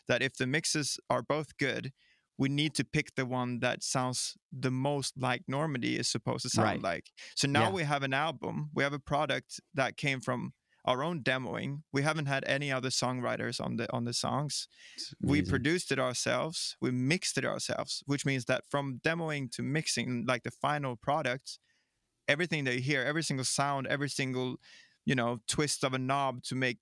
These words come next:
Speaker 1: the vocals go wider or whatever, everything is Normandy. So we cannot hide anymore behind a,
Speaker 2: Right.
Speaker 1: a, you know, a, a bad mix, or we cannot
Speaker 2: Right.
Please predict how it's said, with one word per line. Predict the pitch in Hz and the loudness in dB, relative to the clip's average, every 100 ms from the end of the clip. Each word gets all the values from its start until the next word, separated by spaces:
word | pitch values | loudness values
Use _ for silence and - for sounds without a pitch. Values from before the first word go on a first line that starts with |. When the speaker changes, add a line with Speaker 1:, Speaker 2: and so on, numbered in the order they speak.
| - | -6
Speaker 1:
the | 127 | -4
vocals | 123 135 135 127 123 | 0 0 0 -2 -2
go | - 123 | 0 0
wider | 127 139 131 120 | 0 0 0 -2
or | |
whatever, | 110 113 104 104 - - | -2 -2 -2 -4 -4 0
everything | 151 165 - 123 | 0 0 -2 -4
is | 123 | 0
Normandy. | 160 190 147 - 131 - - - - _ | 0 0 -2 -4 -6 -10 -20 -20 -20 _
So | - 135 127 - _ | -2 0 0 -6 _
we | 170 147 | 0 0
cannot | 147 156 147 | 2 0 0
hide | 139 147 156 135 | 0 2 2 2
anymore | 127 123 120 120 | 0 0 -2 -2
behind | 123 131 117 | 0 2 4
a, | |
Speaker 2:
Right. | 127 113 - | 4 2 0
Speaker 1:
a, | - | 0
you | 143 | 2
know, | 127 123 - | 2 0 0
a, | 139 | -2
a | |
bad | 127 - 131 127 120 | -2 0 2 2 0
mix, | 131 147 - - | 0 0 0 -2
or | 123 | 0
we | 135 | -2
cannot | 123 135 127 | 0 2 4
Speaker 2:
Right. | 120 110 | 2 0